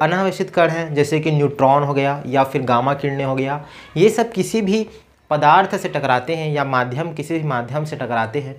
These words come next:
तो क्या करते हैं, अपनी ऊर्जा खो, खोकर उस पदार्थ के जो परमाणु हैं उनको दे देते हैं।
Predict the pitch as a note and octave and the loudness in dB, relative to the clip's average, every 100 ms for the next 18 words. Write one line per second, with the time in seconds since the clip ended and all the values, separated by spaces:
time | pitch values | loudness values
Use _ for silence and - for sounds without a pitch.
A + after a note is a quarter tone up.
0 | - E3 E3+ F3+ F3+ F3+ F3+ - D3+ E3+ | -6 2 2 2 -2 -4 -6 -2 -2 2
1 | G#3 - E3+ D#3+ F3 F3 - E3 E3+ - | 2 2 0 2 4 4 2 0 0 0
2 | E3 E3+ F#3 F#3 - - F3+ - - _ | 2 4 4 2 -2 -6 -4 -6 -18 _
3 | _ _ - D3 E3 F3+ - F#3 E3+ - | _ _ -2 4 4 2 -2 -2 -2 0
4 | D3+ C#3+ C#3 E3 F3+ F3+ - E3 D#3 D#3 | 0 2 2 2 2 0 -4 -4 2 2
5 | A#2 G#2 G#2+ G2+ A2 | 2 0 -4 -8 -10